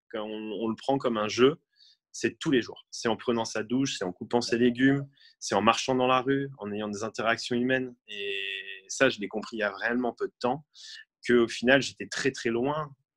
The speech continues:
Euh, je savais ces choses-là, mais j'étais très, très loin d'en prendre conscience parce que je ne l'avais pas vraiment appliqué.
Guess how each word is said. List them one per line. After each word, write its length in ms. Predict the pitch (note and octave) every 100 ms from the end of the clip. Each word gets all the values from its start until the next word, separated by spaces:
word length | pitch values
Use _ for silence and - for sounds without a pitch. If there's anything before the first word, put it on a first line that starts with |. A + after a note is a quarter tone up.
| G#2+
Euh, 560 | G#2 G2+ G2 F#2+ F#2 G2 - -
je 160 | A2
savais 320 | G#2 C3+ D3
ces 160 | D#3 A2
choses-là, 400 | - G2+ A2+ C#3
mais 120 | C#3
j'étais 260 | A2 G2+ A2+
très, 200 | - C3+
très 160 | - B2
loin 140 | B2+
d'en 120 | B2
prendre 220 | A2 A2 G#2+
conscience 300 | A2 - C#3+
parce 80 | -
que 80 | -
je 80 |
ne 40 | G#2
l'avais 80 | -
pas 100 | B2
vraiment 400 | G#2 A2 A#2+ A#2+
appliqué. 380 | G#2 - -